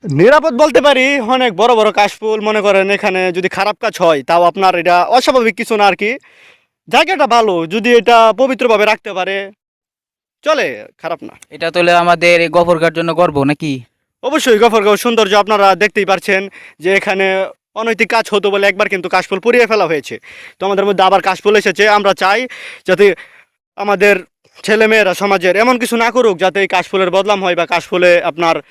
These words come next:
Speaker 1: আবার পুড়িয়ে ফেলতে হয়, বুঝছেন না? আপ-, আপনি হয়তোবা শুনেছেন যে এরকম একবার হয়েছিল।
Speaker 2: আচ্ছা, ঠিক আছে, ধন্যবাদ আপনাকে। আপনাকে, আহ, জিরু ভাই পেজ থেকে ধন্যবাদ। আবার প্রয়োজন হলে আপনাকে খুঁজে নেওয়া হবে কাশফুলের মাঝে।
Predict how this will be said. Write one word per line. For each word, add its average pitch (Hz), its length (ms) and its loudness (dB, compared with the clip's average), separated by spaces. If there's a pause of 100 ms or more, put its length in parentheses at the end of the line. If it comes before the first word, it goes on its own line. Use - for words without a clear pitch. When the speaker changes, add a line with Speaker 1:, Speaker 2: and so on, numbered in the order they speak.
(520)
Speaker 1:
আবার 202 220 2
পুড়িয়ে 285 260 2
ফেলতে 214 240 0
হয়, 151 140 -4
বুঝছেন 190 260 -4
না? 214 140 4
আপ-, 185 180 0
আপনি 220 180 0
হয়তোবা 214 240 2
শুনেছেন 226 420 0
যে 170 80 -2
এরকম 180 220 -4
একবার 180 160 -2
হয়েছিল। 160 380 0 (540)
Speaker 2:
আচ্ছা, 151 220 -4
ঠিক 160 200 -4
আছে, 156 200 2
ধন্যবাদ 151 460 2
আপনাকে। 165 460 0 (280)
আপনাকে, 147 540 2 (680)
আহ, 120 240 -16
জিরু 151 300 -4
ভাই 160 140 2
পেজ 151 240 -8
থেকে 156 240 -2
ধন্যবাদ। 151 480 2 (680)
আবার 151 240 -2
প্রয়োজন 165 400 -2
হলে 151 220 2
আপনাকে 233 480 0 (480)
খুঁজে 170 220 -6
নেওয়া 170 220 2
হবে 165 220 0
কাশফুলের 151 440 0
মাঝে। 110 300 0